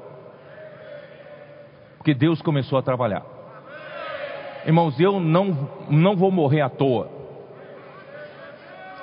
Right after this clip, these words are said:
Não vou morrer sem utilidade. Me de-, me deu esperança. Nesse, esses cinco anos, irmão, me deu esperança.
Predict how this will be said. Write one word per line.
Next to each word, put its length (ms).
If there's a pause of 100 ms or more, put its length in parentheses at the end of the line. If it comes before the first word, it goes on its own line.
(140)
Não 240
vou 160
morrer 320
sem 240
utilidade. 840 (2500)
Me 220
de-, 160
me 560
deu 160
esperança. 800 (600)
Nesse, 300
esses 320
cinco 300
anos, 260
irmão, 160
me 140
deu 160
esperança. 600